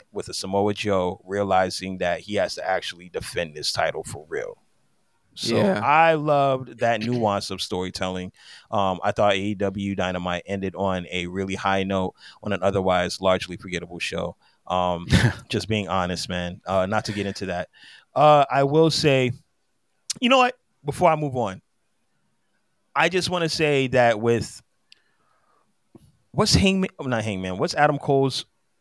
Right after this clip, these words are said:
Speaker 1: faction called again?
Speaker 3: <laughs> The Undisputed Kingdom?
Speaker 1: The Undisputed Kingdom. Um, I really wanna see you guys rev up. All the promises you guys made on your last promo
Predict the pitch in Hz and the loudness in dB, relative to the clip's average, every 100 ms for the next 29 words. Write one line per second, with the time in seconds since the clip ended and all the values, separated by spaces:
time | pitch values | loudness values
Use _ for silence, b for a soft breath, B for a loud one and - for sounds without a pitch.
0 | - 120 127 - 127 123 123 123 127 127 | -8 0 0 0 -2 0 0 -2 -6 -6
1 | - - - 185 147 123 107 104 117 120 | -8 0 4 6 4 0 0 0 0 0
2 | - 123 117 113 - 139 151 151 156 _ | -2 -2 0 0 0 -2 0 -4 -6 _
3 | _ 120 113 147 147 - 170 147 131 147 | _ -4 0 2 2 2 4 4 4 2
4 | 143 139 139 135 - 113 113 110 104 98 | 2 2 2 -2 -2 2 4 4 0 -8
5 | _ - 113 113 113 135 143 139 139 117 | _ 0 0 0 0 2 4 4 2 2
6 | 117 117 - 120 117 110 107 101 92 107 | 2 0 -2 -2 0 4 4 4 0 0
7 | 104 107 110 104 _ _ _ _ _ - | 2 4 2 0 _ _ _ _ _ 0
8 | 110 120 110 120 120 120 117 104 113 107 | 2 2 2 0 0 -2 -4 -4 0 2
9 | 98 - 101 101 95 95 95 92 92 87 | 0 -2 -4 -2 -2 -4 -4 -4 -4 -2
10 | 92 95 - - 101 95 95 95 | 0 0 -2 -4 -2 0 0 -2